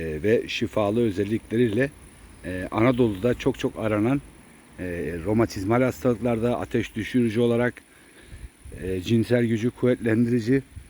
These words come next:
e, bakteriyel enfeksiyonları ortadan kaldırıcı, yaraları kapatıcı olarak birçok özellikte,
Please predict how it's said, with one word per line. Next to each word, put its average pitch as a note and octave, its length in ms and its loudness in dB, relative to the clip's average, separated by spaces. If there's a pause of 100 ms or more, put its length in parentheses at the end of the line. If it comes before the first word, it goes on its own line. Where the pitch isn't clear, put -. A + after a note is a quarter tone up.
(140)
e, F#2 420 -8
bakteriyel A#2+ 540 0
enfeksiyonları C3 580 0
ortadan C3 280 -2
kaldırıcı, B2 480 -2
yaraları A#2 540 0
kapatıcı A#2 500 -4
olarak A2 280 -2
birçok A2+ 260 -4
özellikte, G2+ 540 -2